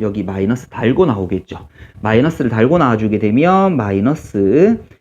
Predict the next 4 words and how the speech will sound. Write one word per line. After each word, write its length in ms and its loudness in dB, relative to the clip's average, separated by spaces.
에이치에이 960 0
분의 560 0
절대값 1040 -2
에이치에이 1000 2